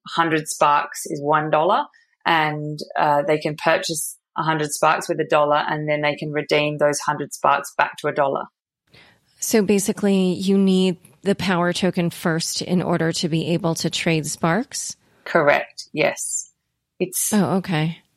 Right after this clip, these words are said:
Speaker 1: Yeah, so it's basically, the power token is a license to allow energy companies to offer their customers peer-to-peer, and it also acts as a bond backing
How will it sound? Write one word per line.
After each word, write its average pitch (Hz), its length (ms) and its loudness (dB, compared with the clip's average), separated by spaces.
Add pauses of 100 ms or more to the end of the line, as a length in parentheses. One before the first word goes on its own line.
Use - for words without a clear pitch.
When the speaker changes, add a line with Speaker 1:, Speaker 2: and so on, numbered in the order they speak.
Speaker 1:
Yeah, 175 260 4
so - 180 0
it's 196 260 0
basically, 220 540 0
the 185 160 2
power 202 240 2
token 202 320 -2
is 165 140 -4
a 170 80 2
license 156 680 0 (100)
to 175 80 2
allow 165 440 2
energy 165 480 -2
companies 160 720 -2 (240)
to - 160 0
offer 160 320 0
their 151 280 2
customers 151 680 -4 (400)
peer-to-peer, 170 640 2
and 196 140 2
it 190 100 0
also 208 640 2
acts - 320 0
as 156 160 -4
a 139 120 -4
bond 156 400 0
backing 156 540 -4